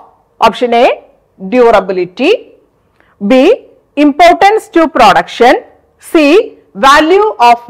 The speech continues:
material, and option D, size of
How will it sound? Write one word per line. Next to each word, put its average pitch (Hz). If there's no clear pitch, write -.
material, 220
and 220
option 233
D, -
size 359
of 226